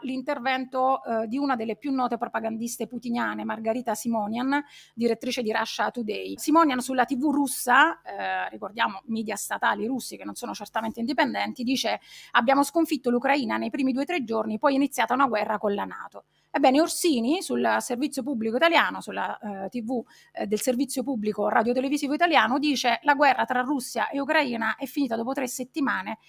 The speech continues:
è stata vinta dalla Russia, poi è iniziata un'altra guerra tra Russia e la nato".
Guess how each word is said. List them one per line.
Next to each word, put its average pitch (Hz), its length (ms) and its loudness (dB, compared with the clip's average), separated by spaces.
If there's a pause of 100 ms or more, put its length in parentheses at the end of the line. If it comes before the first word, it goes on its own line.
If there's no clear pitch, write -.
(120)
è 262 80 -6
stata 269 280 4
vinta 254 300 0
dalla 277 260 4
Russia, 233 360 -2
poi 285 120 2
è - 20 2
iniziata 254 420 0
un'altra 269 340 0
guerra 208 300 -4
tra 247 160 -2
Russia 202 480 -6 (280)
e 269 120 0
la 233 160 4
nato". 196 460 -6